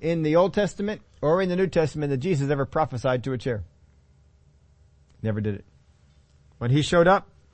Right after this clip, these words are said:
in the Old Testament to talk to somebody, he talked to people.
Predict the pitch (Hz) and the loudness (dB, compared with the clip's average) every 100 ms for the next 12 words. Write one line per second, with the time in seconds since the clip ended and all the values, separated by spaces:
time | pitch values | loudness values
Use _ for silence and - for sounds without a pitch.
0 | _ _ _ _ 143 160 170 220 185 - | _ _ _ _ -2 2 2 2 0 0
1 | 202 180 147 185 185 190 156 190 190 202 | -6 -6 -2 2 2 0 0 2 2 -2
2 | - _ _ _ _ _ _ 165 160 165 | -6 _ _ _ _ _ _ -4 2 0
3 | 180 160 160 101 | 0 -2 -4 -6